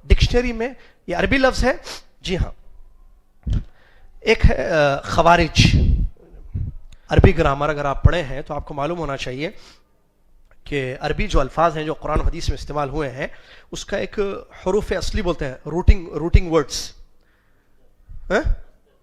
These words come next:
مصدر، روٹنگ ورڈز، رو-، روٹ ورڈز بولتے ہیں، روٹنگ نہیں،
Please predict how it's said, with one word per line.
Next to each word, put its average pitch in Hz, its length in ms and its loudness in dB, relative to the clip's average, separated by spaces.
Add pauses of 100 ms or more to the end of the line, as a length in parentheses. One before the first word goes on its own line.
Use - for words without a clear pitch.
(520)
مصدر، 143 280 -2 (360)
روٹنگ 196 420 0
ورڈز، - 360 -2 (800)
رو-، - 180 -4
روٹ 269 180 2
ورڈز 233 280 6
بولتے 147 180 -8
ہیں، - 20 -8
روٹنگ 170 280 -4
نہیں، 123 120 -14